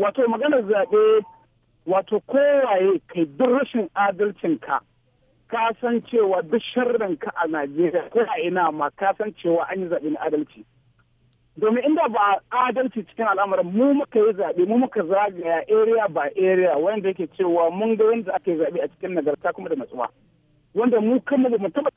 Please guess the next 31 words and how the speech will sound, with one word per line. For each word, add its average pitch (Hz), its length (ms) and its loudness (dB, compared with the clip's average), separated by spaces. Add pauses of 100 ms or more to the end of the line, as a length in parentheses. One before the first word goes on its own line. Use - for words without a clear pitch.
tsammanin 202 680 0
za 214 140 0 (100)
a 196 40 0
yi 196 100 0
zaɓe 185 440 -4
a - 60 -10
cikin 175 240 -8
adalci 185 400 -2
irin 165 200 0
wanda 160 200 -2
aka 147 120 -8
yi 123 60 -6
ba. 107 60 -10 (1200)
Saboda 196 560 0 (480)
abu 196 200 0
ne 285 100 2
aka 240 300 -2
yi 214 320 -2 (520)
kowane 285 480 2 (100)
agent, 220 540 2
kowace 277 380 2
jama'iyya 226 560 2
da 175 100 -6 (140)
agent 214 180 0
ɗinta 208 240 -8
a - 60 0
wannan 165 260 0
wurin. 180 180 -2 (200)
A 202 100 -2
nan 254 360 2
za 269 200 2